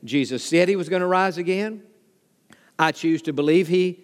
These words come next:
did rise again. I haven't seen him yet, but I take it by faith." If he would have trusted the Lord instead of worried, it would have been a completely different story. You say, "Now, John,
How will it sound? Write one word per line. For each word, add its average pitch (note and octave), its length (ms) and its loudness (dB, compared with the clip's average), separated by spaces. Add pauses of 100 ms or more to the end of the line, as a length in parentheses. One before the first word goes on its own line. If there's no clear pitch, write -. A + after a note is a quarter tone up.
(480)
did E3+ 220 4
rise F3+ 280 2
again. F3 300 -2
I C3+ 80 -2
haven't D#3+ 220 -2
seen A3 240 0
him F3+ 140 0
yet, E3 200 0
but C#3+ 80 0
I C#3 60 0
take E3 240 -2
it D#3+ 100 -6
by D3 140 -4
faith." F3+ 480 -6 (360)
If C#3 180 -2
he F#3+ 120 4
would F#3 120 0
have C#3+ 120 -2
trusted A3+ 560 -4
the C3+ 80 -4
Lord B2+ 400 -4 (320)
instead C#3+ 320 0
of D3 160 -4
worried, A#2+ 540 -4 (240)
it C3 80 -4
would C3+ 120 -2
have B2+ 80 -4
been B2 120 0
a A#2 60 -4
completely B2+ 440 -6
different A#2+ 360 -8
story. A2+ 320 -8
You C3 100 -8
say, E3+ 160 2
"Now, D#3 100 0
John, G#3 400 -4